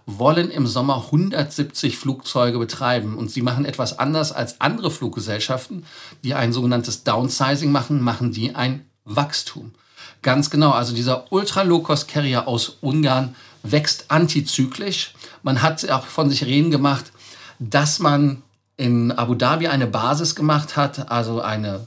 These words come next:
Tochtergesellschaft sogar gegründet hat mit der Wizz Air Abu Dhabi. Und, ähm, auch Italien, du guckst, wo du hinguckst,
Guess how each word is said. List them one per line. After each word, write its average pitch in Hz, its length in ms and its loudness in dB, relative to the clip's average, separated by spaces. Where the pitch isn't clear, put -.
Tochtergesellschaft 123 880 -2
sogar 107 240 -4
gegründet 104 480 -4
hat 147 240 -2
mit 123 220 0
der 117 280 4
Wizz 139 200 2
Air 131 180 0
Abu 113 200 -2
Dhabi. 104 440 -2
Und, 135 540 2
ähm, 117 460 0
auch 147 200 2
Italien, 156 760 2
du 147 100 -10
guckst, - 320 -4
wo 185 80 -2
du 147 60 4
hinguckst, 143 340 -2